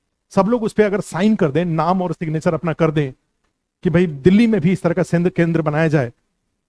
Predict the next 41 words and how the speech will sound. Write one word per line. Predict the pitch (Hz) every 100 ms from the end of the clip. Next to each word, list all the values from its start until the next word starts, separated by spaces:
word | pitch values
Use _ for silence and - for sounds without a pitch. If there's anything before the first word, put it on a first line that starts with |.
| _ -
परीक्षा | 170 - 185
केंद्र | 175 165
के। | - 170 - -
और | 165
हमारे | 165 175 220 220
उसमें | 165 190 196
एप्लीकेशन | 165 170 190 202
का | 202
पार्ट | - 175 175
होना | 165 160
चाहिए | 151 156
कि | 151
हमारे | 151 165
आने | 170 160 170
जाने | 165 165
में | 165
समय | 160 165
खराब | - 151 139
होता | 143 135
है, | 156 - _ -
हमारे | 170 185
पैसे | 175 - _ 175 175 247
खर्च | 254 - - -
होते | 147 147
हैं, | 151 196 _ _ _ _
रहने | 151 160 220 269
में | 240
पैसे | - 180 202
खर्च | - 156 -
होते | 147 151
हैं, | 143 190 _ _ _ _ _ _ _ _ _ _ -
इन | 202
बातों | 175 170 -
को, | 180
तीन | - 240
तरह | 208 165
के | 185
आपके | 170 185
खर्चे | - 143 165
होते | 135 147
हैं, | 185